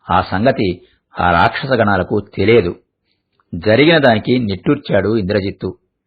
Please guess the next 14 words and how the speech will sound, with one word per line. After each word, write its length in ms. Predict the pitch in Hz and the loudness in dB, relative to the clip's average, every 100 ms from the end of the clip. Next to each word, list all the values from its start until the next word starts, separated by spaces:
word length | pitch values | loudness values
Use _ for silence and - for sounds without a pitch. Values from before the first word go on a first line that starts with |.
| _ _ _ _ _ - | _ _ _ _ _ 0
ఇంద్రజిత్తు 520 | 143 226 226 226 170 131 | 2 4 2 0 0 2
బందీగా 420 | 139 180 180 170 | 4 4 6 4
ఉన్న 200 | 156 139 | 4 2
హనుమంతుని 680 | 110 123 165 170 143 113 110 _ _ _ | 2 2 0 -2 0 0 -2 _ _ _
కొలువులోకి 500 | - 123 156 147 - | 0 4 4 2 0
తీసుకువచ్చాడు. 720 | - 107 - 104 90 98 90 - _ _ _ _ _ _ _ _ - | -6 -6 -2 -4 0 0 -2 -6 _ _ _ _ _ _ _ _ -8
అక్కడి 260 | - 101 | -2 0
వారు 360 | 92 95 131 95 101 | 2 4 2 0 -2
జరిగినదంతా 680 | 104 120 139 120 104 104 | 0 2 2 0 0 2
రాజుకు 440 | 95 90 107 - 104 | 2 2 0 -2 -2
వివరించారు. 640 | 98 101 117 104 92 98 _ _ _ _ _ _ _ - | 0 0 0 0 -2 -4 _ _ _ _ _ _ _ -2
విశాలమైన 640 | 117 180 196 185 170 156 135 - | 0 4 4 4 4 4 4 2
రావణ 400 | 104 113 127 156 | 2 4 6 4
సభామందిరాన్ని 1000 | 139 113 101 139 131 120 120 110 104 120 | 2 0 2 4 4 2 2 2 0 -2